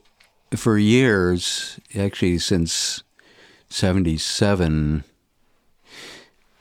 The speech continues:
well, there were some years I wasn't doing it, but we've done river rafting, which is basically, you know, the same kind of thing. You're just going down the river and you're making camp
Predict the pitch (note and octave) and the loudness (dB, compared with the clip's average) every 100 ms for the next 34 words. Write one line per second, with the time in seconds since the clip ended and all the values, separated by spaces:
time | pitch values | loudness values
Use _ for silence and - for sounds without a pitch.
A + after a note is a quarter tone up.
0 | - C#3 C3+ A2+ G2+ B2 G2+ F#2 F2+ F2+ | 2 4 6 4 4 2 4 4 2 2
1 | E2+ F#2 F#2+ F2+ F2+ F2 E2+ G#2 - _ | 2 2 2 0 0 0 0 -4 -6 _
2 | - - _ - B2 C#3 C3+ G#2 G2 F#2 | -16 -16 _ 0 2 2 2 4 4 0
3 | - _ _ - G2+ C3+ A2 E2 D2+ - | -4 _ _ -4 0 2 2 0 -2 -6
4 | - - - - F#2+ - F2+ - F#2+ - | -10 -10 -12 -4 -4 -2 -4 0 0 0
5 | - - G#2+ E2+ E2 _ _ _ _ _ | -2 0 0 0 -4 _ _ _ _ _
6 | _ F#2+ F2+ D2+ D2 - G#2 A#2+ G2+ F2+ | _ -4 -2 -2 -4 -8 -4 0 0 0
7 | E2 D2+ A#2+ A#2+ C#2 - - - F#2 D#2+ | -2 0 0 0 -2 -10 -16 -6 -2 -2
8 | E2+ - - F#2+ F2+ F2 E2+ E2 G2+ G2+ | -2 -4 -4 0 2 2 0 2 2 2
9 | F#2 F2+ E2+ E2 D#2+ D#2+ - - F2 F#2 | 2 2 2 0 0 -2 -6 -4 -2 -2
10 | E2 C#2+ G2+ F#2 F2+ - | -2 -2 0 0 0 -4